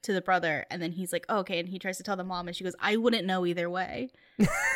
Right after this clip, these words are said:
Speaker 1: And he's like, "No, no, I'm telling you that she heard it." <laughs>
Speaker 2: Yeah.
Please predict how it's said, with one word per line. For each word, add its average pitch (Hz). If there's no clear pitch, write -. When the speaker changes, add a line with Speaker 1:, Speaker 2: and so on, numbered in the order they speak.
Speaker 1:
And 247
he's 240
like, 233
"No, 294
no, 285
I'm 254
telling 302
you 240
that 208
she 269
heard 254
it." 233
<laughs> -
Speaker 2:
Yeah. 170